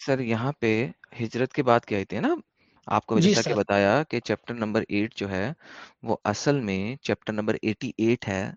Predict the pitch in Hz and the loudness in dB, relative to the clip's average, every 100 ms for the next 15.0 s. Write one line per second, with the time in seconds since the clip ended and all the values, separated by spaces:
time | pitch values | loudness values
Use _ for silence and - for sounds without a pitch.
0 | _ 107 104 107 104 - 110 101 92 - | _ -2 0 0 0 -2 -2 -6 -6 -8
1 | 87 73 - _ - - - _ 117 127 | -8 -10 -16 _ -20 -20 -20 _ -6 4
2 | 147 156 143 107 107 113 123 - - - | 4 4 4 4 4 2 -4 -4 -4 -2
3 | 110 123 135 104 113 104 101 - 127 131 | 0 2 0 -4 -4 -2 -2 -4 -6 -6
4 | 120 117 98 95 104 95 90 90 - 113 | -2 -2 0 -2 0 0 -2 -6 -12 -16
5 | _ - - - 113 113 101 123 151 78 | _ -20 -20 -16 -6 2 2 2 -2 -6
6 | - - - 107 104 104 - - 101 92 | -12 -18 -10 -6 -2 -4 -6 -10 -4 -4
7 | 95 104 110 101 98 98 98 117 107 104 | -4 -6 0 0 0 -4 -2 -2 -2 -6
8 | 104 90 92 87 73 - _ - - - | -4 -2 -2 -4 -10 -14 _ -20 -16 -16
9 | - - 147 165 151 123 110 92 92 95 | 4 6 6 6 6 4 0 -6 -6 -6
10 | 90 - - - 117 131 156 147 120 123 | -6 -8 -10 4 8 8 4 0 0 2
11 | 123 110 110 131 107 117 - 127 101 95 | 2 0 -2 -2 -2 -2 -2 0 0 0
12 | 101 117 107 113 101 101 98 98 104 - | -2 -2 -4 -2 -2 -2 -4 -2 -4 -4
13 | 123 - - 90 90 78 73 - _ - | -6 -8 -6 -4 -4 -8 -10 -16 _ -20
14 | - - - 143 160 160 104 98 87 85 | -20 -6 2 2 4 2 0 -2 -4 -6